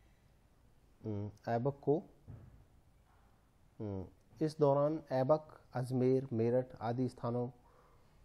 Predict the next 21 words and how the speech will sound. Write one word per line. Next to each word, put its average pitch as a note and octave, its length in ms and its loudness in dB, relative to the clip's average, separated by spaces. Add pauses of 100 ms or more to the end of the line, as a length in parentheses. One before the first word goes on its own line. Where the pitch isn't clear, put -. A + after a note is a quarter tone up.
(120)
पर A#2+ 180 6
जो A#2+ 500 2
मोहम्मद B2 320 0
गौरी B2 320 4
के D3 260 0 (680)
बाद A2 220 4
में B2 360 0
विद्रोह B2 380 0
होते A2+ 200 -4
हैं B2 240 -4 (380)
उनको B2 220 2
दबाता A2 420 0
है। C3+ 220 -4 (1200)
और C#3 140 2
ग्यारह C#3+ 280 6
सौ F3 220 -2 (200)
चौरानवे D3+ 400 4
ईस्वी C#3 240 0
में C3 140 2
मोहम्मद B2 480 2
गौरी B2 440 2